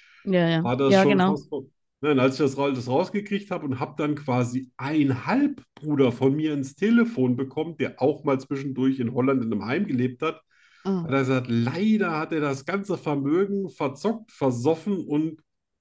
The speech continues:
Speaker 1: Oh.
Speaker 2: was auch immer
Speaker 1: Okay.
Speaker 2: und hat sich vor vier Monaten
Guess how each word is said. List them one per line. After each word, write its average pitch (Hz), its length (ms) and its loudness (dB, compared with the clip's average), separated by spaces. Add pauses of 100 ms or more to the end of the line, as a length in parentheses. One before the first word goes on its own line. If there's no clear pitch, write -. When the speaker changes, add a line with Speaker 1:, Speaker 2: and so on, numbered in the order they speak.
(200)
Speaker 1:
Oh. 139 480 -4
Speaker 2:
was 135 160 0
auch 127 120 2
immer 254 400 2 (580)
Speaker 1:
Okay. 156 80 -16
Speaker 2:
und 269 500 2
hat 202 200 -4
sich 202 300 -2
vor 143 300 0
vier 147 300 4
Monaten 254 960 4